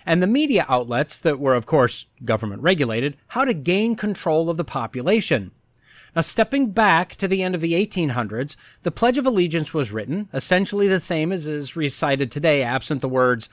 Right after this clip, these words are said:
"under God," which were added later. This was written by Francis Bellamy, who revised an earlier pledge written by Captain George Thatcher Balch. Bellamy at the time was the circulation manager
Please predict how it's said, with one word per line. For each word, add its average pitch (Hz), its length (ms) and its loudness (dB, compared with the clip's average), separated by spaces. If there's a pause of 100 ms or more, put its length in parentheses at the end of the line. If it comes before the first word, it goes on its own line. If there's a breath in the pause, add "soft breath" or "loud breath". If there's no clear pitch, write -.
(200 loud breath)
"under 135 220 0
God," 123 420 2
which 123 220 -4
were 127 200 -4
added 107 320 -4
later. 143 420 0 (420 loud breath)
This 220 180 6
was 233 140 6
written 185 240 4
by 160 200 4
Francis 170 580 -2
Bellamy, 139 640 2
who 156 180 0
revised 143 640 0 (240 loud breath)
an 170 100 -4
earlier 202 540 4 (160)
pledge 170 480 2
written 156 240 0
by 147 180 0
Captain 156 540 -2
George 151 440 2
Thatcher 135 680 -4
Balch. 147 800 0 (440 loud breath)
Bellamy 180 460 4
at 147 100 0
the 135 60 -8
time 156 520 0
was 143 220 0
the 147 160 0
circulation 190 720 0
manager 127 500 -2